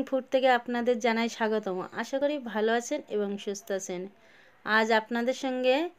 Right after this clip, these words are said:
আমি share করছি নিরামিষ পালং শাকের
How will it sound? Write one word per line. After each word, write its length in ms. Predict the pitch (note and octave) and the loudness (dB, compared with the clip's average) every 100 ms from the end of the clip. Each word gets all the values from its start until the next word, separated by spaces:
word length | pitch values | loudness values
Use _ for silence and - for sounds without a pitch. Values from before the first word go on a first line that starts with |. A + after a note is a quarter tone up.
| _ _ _ _ | _ _ _ _
আমি 200 | - A3 A3 | -6 -2 -2
share 300 | - G#3+ A3 | 0 2 2
করছি 280 | B3 A#3+ B3 B3+ B3+ A3+ | 0 -4 -4 -4 -4 -4
নিরামিষ 480 | A3 G#3+ A3 A#3 C4 - | 0 0 0 -2 -4 -2
পালং 260 | F#3+ G3 G#3 | 2 2 0
শাকের 360 | G#3+ A3 A#3+ | -4 -2 0